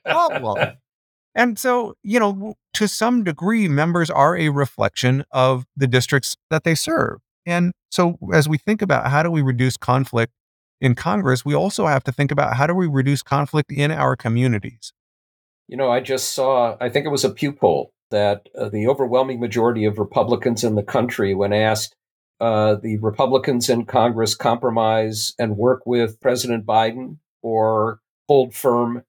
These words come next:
Speaker 2: and not compromise, the not compromise won. And that is, was there in your first week, it's perhaps hardened now. Um, just for a minute, we know the one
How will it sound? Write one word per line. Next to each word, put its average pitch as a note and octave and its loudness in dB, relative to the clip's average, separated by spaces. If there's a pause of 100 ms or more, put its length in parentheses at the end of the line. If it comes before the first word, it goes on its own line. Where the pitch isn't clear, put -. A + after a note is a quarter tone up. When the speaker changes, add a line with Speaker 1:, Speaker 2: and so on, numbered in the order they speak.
Speaker 2:
and A2 0
not B2 2
compromise, G#2 0 (680)
the B2+ 0
not A#2+ 0
compromise G#2+ 0
won. - -4 (600)
And A#2 0 (160)
that A#2 2
is, G#2+ -2 (240)
was A2+ -2
there B2 0
in B2 -2
your A2 0
first B2 0
week, B2 -2
it's G#2+ -4
perhaps G#2+ 0
hardened G#2+ -2
now. F2+ -4 (720)
Um, C3+ 2 (340)
just F#3 0
for F#3+ 0
a C3+ -2
minute, C3 -2 (180)
we C#3 -4
know D3+ 2
the C3+ -2
one C#3+ 0